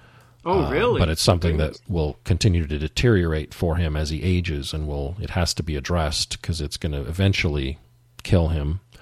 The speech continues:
Speaker 2: if it's not fixed. So, uh, but it's a very complex case with four separate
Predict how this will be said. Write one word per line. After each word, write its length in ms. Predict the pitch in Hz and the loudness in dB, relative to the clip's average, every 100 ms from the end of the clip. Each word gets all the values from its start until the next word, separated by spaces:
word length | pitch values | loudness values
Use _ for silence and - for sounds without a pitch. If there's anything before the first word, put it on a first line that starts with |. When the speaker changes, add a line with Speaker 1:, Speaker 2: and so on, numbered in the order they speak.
| - - - - - - - | -20 -20 -20 -20 -20 -20 -4
Speaker 2:
if 180 | 87 78 | -2 -2
it's 140 | - | -2
not 180 | 78 65 | -4 -4
fixed. 500 | - 73 - - - | -2 -2 -2 -10 -8
So, 480 | - 80 73 71 - - - - - - _ _ | -4 0 0 0 -4 -14 -20 -20 -20 -20 _ _
uh, 220 | 80 73 71 | -6 -4 -4
but 120 | 80 | -4
it's 120 | - | -4
a 20 | |
very 400 | 87 85 90 78 | -4 2 4 4
complex 720 | - 101 80 76 85 76 - - | 2 0 2 0 -2 -2 -4 -4
case 640 | - 76 90 - - - | -2 -2 -2 -6 -6 -4
with 140 | 82 | -4
four 460 | - - 90 90 85 | -4 2 4 6 4
separate 800 | - - 92 - 78 - - | 2 2 0 0 -4 -4 -6